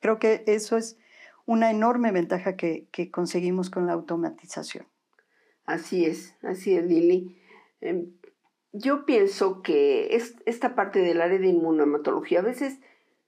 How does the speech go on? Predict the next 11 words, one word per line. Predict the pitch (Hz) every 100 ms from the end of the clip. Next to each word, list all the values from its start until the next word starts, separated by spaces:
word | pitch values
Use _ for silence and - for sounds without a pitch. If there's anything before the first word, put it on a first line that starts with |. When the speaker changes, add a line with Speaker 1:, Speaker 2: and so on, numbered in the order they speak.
| _ _
Speaker 2:
uno | - 208 202
dice, | 180 160 175
bueno, | 147 180 -
el | - 190
área | 214 247
de | 247
inmunohematología, | 196 165 170 175 170 170 160 170 170 202 208 202 202
resolución | 175 185 151 160 220 233
de | 226
problemas | 180 180 185 185 185
inmunohematológicos, | 160 151 151 151 143 - 139 151 190 196 196 196 175 - 175 160 175